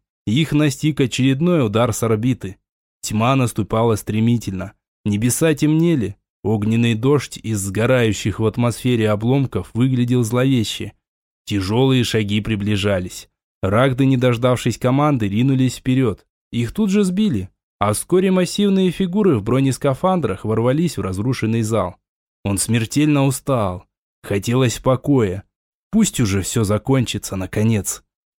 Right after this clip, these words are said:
Движение справа. Резкий окрик. Голос надсажен, хрипл, полон ненависти. Очередь, боль,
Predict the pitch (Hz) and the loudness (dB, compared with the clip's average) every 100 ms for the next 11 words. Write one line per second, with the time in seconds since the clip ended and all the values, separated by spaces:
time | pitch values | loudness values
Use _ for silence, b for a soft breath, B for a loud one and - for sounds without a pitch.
0 | _ 101 98 107 101 139 135 131 - 143 | _ -4 0 0 2 2 2 2 0 0
1 | 135 98 92 _ _ - 107 139 131 160 | 0 0 -6 _ _ -6 0 0 0 0
2 | 175 175 - 92 - - _ _ - 95 | 4 4 2 -6 -12 -20 _ _ -12 -2
3 | 107 131 123 127 123 - 131 143 101 95 | 2 2 2 0 -2 -2 0 0 0 -4
4 | - 110 143 143 104 90 - 117 131 131 | -6 -4 -2 -2 -4 -10 -4 0 2 4
5 | 139 156 139 104 95 - 95 - _ _ | 4 4 2 0 -2 -8 -16 -18 _ _
6 | _ 143 156 - 98 87 - 104 98 143 | _ 2 2 0 -6 -8 -12 -6 0 2
7 | 110 | 2